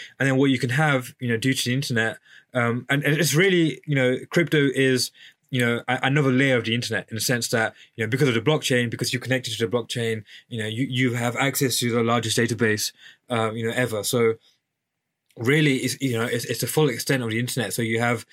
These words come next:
you know, payments and money as a, you know, a-, as a, you know, actual protocol layer within the internet. So it, it's, it's actually, you know, infrastructure in the sense that it, running water is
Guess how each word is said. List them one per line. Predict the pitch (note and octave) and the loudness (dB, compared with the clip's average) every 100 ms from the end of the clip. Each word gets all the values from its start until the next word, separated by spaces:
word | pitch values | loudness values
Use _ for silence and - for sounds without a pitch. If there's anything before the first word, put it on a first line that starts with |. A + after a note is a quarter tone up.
| - - | -20 -12
you | A#2+ | -4
know, | A2+ | -4
payments | - D3 C#3+ A#2+ A2 | 0 2 2 0 -4
and | A#2 A2 | -6 -2
money | B2+ A#2+ G#2+ | 0 0 0
as | A2+ A#2 G#2 - | -2 -2 -4 -4
a, | A#2 A2 G#2+ - - _ | 0 0 -2 -8 -20 _
you | - | -8
know, | G#2 G#2 G#2+ - _ _ _ - | -4 -4 -4 -10 _ _ _ -12
a-, | A2 - | -8 -2
as | A#2+ | 0
a, | A#2 - _ | 0 -2 _
you | C3 | -4
know, | A#2 | 0
actual | B2+ - A#2+ | -2 0 -2
protocol | D3 C#3+ C3 A#2+ | 0 0 0 0
layer | A#2 B2 A2+ G#2 | 2 2 2 0
within | A2 B2+ A2+ | 0 -2 0
the | G#2 | -2
internet. | A#2+ A2+ D#2+ | -2 -4 -6
So | - A2+ G#2 | -2 -2 -2
it, | - - - | -6 -18 -8
it's, | A#2 A2+ B2+ A#2+ | -6 -4 -4 -2
it's | C3 C3 B2+ C3 | -2 -2 -4 -2
actually, | C#3 - B2+ A#2+ - | -2 0 0 0 -2
you | A#2 | -4
know, | A2 - | -2 0
infrastructure | D3 D3 - B2 - A2+ G#2+ - - - | 0 0 0 -2 -2 -2 -2 -6 -16 -10
in | B2+ | -4
the | A#2 | 0
sense | C#3+ B2+ B2 | 2 0 0
that | A#2 | 0
it, | A2+ B2 A#2 | 0 -2 0
running | C3 B2+ | 0 0
water | A#2 C#3+ C#3+ | 2 2 2
is | A#2+ | 0